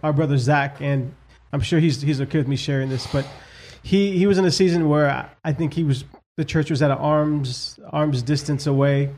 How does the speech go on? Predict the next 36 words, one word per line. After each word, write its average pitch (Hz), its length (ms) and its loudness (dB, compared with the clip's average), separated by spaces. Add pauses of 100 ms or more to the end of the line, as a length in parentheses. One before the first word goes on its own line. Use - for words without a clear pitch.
(240)
on, 135 260 -4
on 143 200 -4
purpose, 160 520 0
and 131 80 -10
that 127 80 -4
he 139 120 0
had 135 100 -2
chosen 135 320 0
to 123 80 -2
do 135 160 0
that. 135 320 -2
And, 123 320 -4 (400)
uh, 123 260 0
I 147 140 -2
think 147 180 0
one 151 180 2
day, 143 460 2 (160)
I - 60 0
think 185 100 0
we 202 80 4
were 196 60 6
about 170 240 2
to 165 80 -6
go 175 140 2
to 156 80 2
a 143 60 0
baseball 160 400 0
game 135 240 0
or 127 60 -4
something, 131 340 -4
go 139 100 -2
see 151 120 -2
the 127 160 -2
A's 143 160 0
play, 131 360 -2
and, 117 180 -4